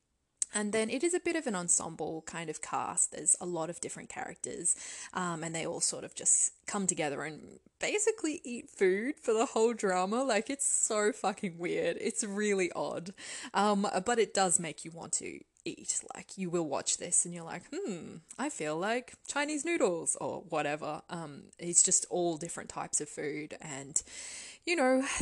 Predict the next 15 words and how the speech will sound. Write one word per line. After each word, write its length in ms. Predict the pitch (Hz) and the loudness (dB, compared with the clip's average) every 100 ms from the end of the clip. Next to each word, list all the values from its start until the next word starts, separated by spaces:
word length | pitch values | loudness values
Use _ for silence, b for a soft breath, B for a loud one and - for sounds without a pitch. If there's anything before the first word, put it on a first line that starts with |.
| - | 4
they 100 | 233 | 4
really 320 | 226 240 233 | 6 6 4
try 200 | 220 196 | 4 4
hard 300 | 185 170 170 | 4 0 2
to 100 | - | 2
make 200 | - - | 0 -12
it 60 | - | -12
look 180 | - - | -12 -8
amazing 800 | 208 247 240 208 214 208 208 | -2 0 0 0 0 0 0
and 80 | 196 | -2
lots 180 | 160 - | -4 -6
of 120 | 180 | -8
panning, 400 | - 170 160 160 | -8 -6 -6 -6
like, 200 | 156 - | -8 -8
camera, 760 | - - 190 180 175 170 165 | -10 -6 -4 -2 -2 -2 -4